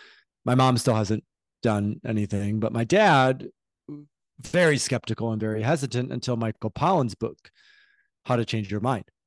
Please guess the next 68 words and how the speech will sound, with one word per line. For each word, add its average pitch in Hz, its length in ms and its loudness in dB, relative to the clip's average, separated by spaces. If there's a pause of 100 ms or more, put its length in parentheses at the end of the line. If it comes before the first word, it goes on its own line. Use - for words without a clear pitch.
(320)
came 117 220 -4
out 110 140 -4
in 123 60 -8
twenty 107 280 -4
eighteen. 175 320 -2
And 135 80 0
we 131 120 0
have 151 120 2
this 143 160 0
thing 147 240 0
where 123 240 -2
I'll 135 160 -2
send - 260 -6
him 135 100 -2
a 127 40 -2
book 123 220 -6
to 127 100 -6
read, 123 260 0
and 113 120 -4
then 104 160 -8
he'll 104 160 -4
send 110 240 -4
me 131 100 0
a 123 60 -2
book 107 220 -6
to 123 100 -6
read, 117 340 -4
and 104 160 -6
then 95 80 -6
we 95 100 -6
talk 143 280 0
about 127 340 -2
it. 123 100 -2
And 113 100 -8
so 120 140 -6
I 117 80 -4
sent 147 240 -4
him 127 220 -4
Michael 117 240 -4
Pollan's 185 320 0
book - 220 -4
to 120 80 -6
read, 117 260 -2
and 117 380 -4
he 139 120 -2
read 123 240 2
it 127 220 0
and 131 80 -8
was 120 140 -6
like, 131 180 -6
"Okay." 214 500 0
You 127 120 -4
know, 127 120 -2
I'd 139 140 2
been 156 140 0
working 151 240 -2
professionally 135 440 -4
in 123 80 -8
psychedelics 113 520 -4
at - 80 -12
this 117 160 -6
point 107 280 -8
in 110 80 -6
time 110 220 -6
for 110 80 -6
about 110 220 -6
three 131 180 -2
years. 113 420 -2